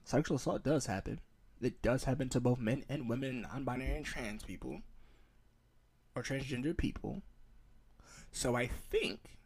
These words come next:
we should have more resources, connections, something we can use to help these people get help and out of these abusive situations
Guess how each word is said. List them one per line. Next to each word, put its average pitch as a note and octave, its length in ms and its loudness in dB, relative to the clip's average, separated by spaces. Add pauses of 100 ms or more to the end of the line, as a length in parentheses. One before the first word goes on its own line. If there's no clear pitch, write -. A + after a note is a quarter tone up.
(1900)
we C3 120 0
should C3 120 4
have B2 100 6
more B2 140 0
resources, A2 640 -6
connections, A#2 800 -4 (200)
something C3+ 380 0
we C3+ 60 -2
can A2 260 -2
use F2+ 760 -6 (920)
to - 120 0
help - 420 2
these B2+ 180 -2
people A#2+ 240 -2
get A2+ 140 0
help A2 320 -2
and A2 180 -10
out B2+ 140 -2
of B2 60 0
these B2 140 0
abusive A#2+ 360 0
situations B2 600 2